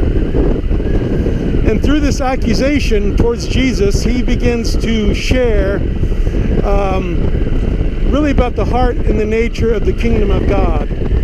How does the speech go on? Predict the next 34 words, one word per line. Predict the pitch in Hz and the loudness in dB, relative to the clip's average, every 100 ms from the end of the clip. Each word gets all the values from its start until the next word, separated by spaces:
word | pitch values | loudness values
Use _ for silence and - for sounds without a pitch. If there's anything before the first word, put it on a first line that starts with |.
| - - - - - - - - - | 0 0 0 0 0 -2 -2 0 0
He | - | 0
shares | - 294 277 262 254 | 2 0 0 0 0
that | 240 233 | 0 0
the, | 220 214 196 - - - - - - - - | -2 0 0 0 0 0 0 2 0 2 0
in | 202 - | 0 0
three | 294 277 | 0 2
parables, | 262 262 240 214 214 226 - - - - - - - | 0 -2 -4 -4 -4 -2 -2 -2 -2 -2 -2 -2 0
two | 285 294 | 2 2
parables | 277 269 254 247 247 220 | 2 0 0 0 0 0
are | |
pretty | - - 311 | 0 0 -2
brief | 254 - 262 262 220 | -4 -2 -2 -2 -2
and | 202 | 0
short, | - 262 220 175 | 0 0 0 0
and | - - - - - 214 | -2 -2 -2 0 0 2
they | 220 | 2
cut | - 294 - | 2 -2 0
to | 247 | 0
the | 233 | 0
quick, | - 262 240 233 | 0 0 2 0
and | - - - - - - - 196 | 0 -2 -2 0 0 0 0 2
then | 262 262 | 2 0
a | |
longer | 247 269 294 254 240 | 0 0 0 0 0
peri-, | 233 226 233 233 - | 0 0 0 0 0
parable, | - 240 226 233 | 0 0 0 0
the | 208 | 0
third | - 277 285 | 0 0 0
one, | - 208 220 | 0 0 0
which | 214 233 | 0 0
is | 233 214 | 0 -2
the | 220 | -2
prodigal | 240 240 240 233 214 202 | 0 0 0 -2 -2 0
son. | 254 247 190 | 0 0 0